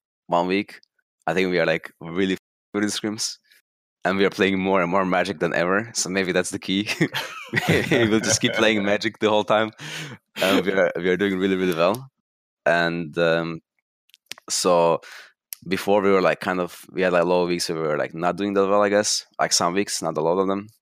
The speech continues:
But, um, so online, I feel like we, I mean, I kinda like it just because it kind of,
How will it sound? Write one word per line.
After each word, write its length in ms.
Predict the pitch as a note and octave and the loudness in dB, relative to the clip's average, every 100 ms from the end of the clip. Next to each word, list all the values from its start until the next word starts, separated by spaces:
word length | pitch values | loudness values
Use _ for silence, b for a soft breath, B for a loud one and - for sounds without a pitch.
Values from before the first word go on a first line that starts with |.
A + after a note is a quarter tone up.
| _ | _
But, 260 | F#2 D#2+ D#2 - - | -2 0 0 -4 -2
um, 540 | D#2 D#2 D#2 D#2 D#2 - _ B B B B B _ - | 2 2 2 0 -4 -12 _ B B B B B _ -6
so 240 | - F#2 | 0 0
online, 560 | - F#2+ F#2+ F#2+ G#2+ A#2 | 0 0 2 2 2 0
I 80 | F#2+ | -2
feel 160 | F#2+ | 0
like 180 | F#2 D#2+ | 0 -2
we, 460 | E2 E2+ E2+ E2 - b b _ _ _ _ _ - | -4 -2 -2 -2 -8 b b _ _ _ _ _ -10
I 20 | F2+ | -4
mean, 120 | D#2+ | -4
I 40 | |
kinda 240 | - A2+ G#2+ | -2 0 2
like 200 | F2+ G2 | 2 0
it 100 | B2 | -4
just 180 | F#2 E2+ | -6 -8
because 320 | F2+ G2 F#2 | -6 -2 -2
it 140 | - F2 | -4 -4
kind 180 | G2+ G#2+ | 0 0
of, 220 | F#2 | -2